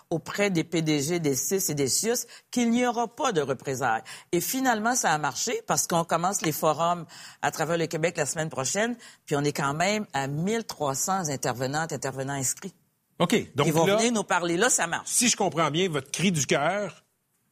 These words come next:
Speaker 2: et le fait que vous avez frotté les oreilles des fonctionnaires, euh, avant Noël.
Speaker 1: Gentiment, quand même.
Speaker 2: Gentiment, mais quand même, ça voulait dire ce que ça voulait dire. Ça a fonctionné.
Speaker 1: Oui.
Speaker 2: OK. De ce que vous avez entendu jusqu'à maintenant,
Speaker 1: Mhm.
Speaker 2: est-ce que les compressions,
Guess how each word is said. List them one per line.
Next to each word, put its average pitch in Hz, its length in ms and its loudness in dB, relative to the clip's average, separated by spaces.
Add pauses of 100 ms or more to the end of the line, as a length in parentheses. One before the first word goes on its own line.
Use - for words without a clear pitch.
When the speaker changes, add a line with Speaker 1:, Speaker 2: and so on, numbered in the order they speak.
(160)
Speaker 2:
et 139 120 4
le 135 100 4
fait 180 140 0
que 151 80 -6
vous 131 60 0
avez 127 120 2
frotté 156 360 0
les 147 140 2
oreilles 139 420 0
des 113 120 -4
fonctionnaires, 135 680 -6 (680)
euh, 104 340 -6
avant 120 280 0
Noël. 123 380 2
Speaker 1:
Gentiment, 147 440 -6
quand 135 140 -10
même. - 260 -6 (140)
Speaker 2:
Gentiment, 147 520 0
mais 190 140 0
quand 143 160 2
même, 160 160 0
ça 156 140 -2
voulait 127 160 0
dire 156 120 -2
ce 151 60 -4
que 165 80 -2
ça 139 140 0
voulait 123 180 0
dire. 175 280 -2 (180)
Ça 175 160 0
a - 20 0
fonctionné. 131 580 -4 (160)
Speaker 1:
Oui. - 120 0 (280)
Speaker 2:
OK. - 220 -2 (1800)
De 147 140 2
ce 175 100 0
que 202 80 2
vous 156 160 0
avez 175 140 0
entendu 127 360 -4
jusqu'à 110 300 -8
maintenant, - 320 -14 (240)
Speaker 1:
Mhm. 180 200 -6
Speaker 2:
est-ce 139 120 -2
que 214 60 2
les 180 160 2
compressions, 151 760 -2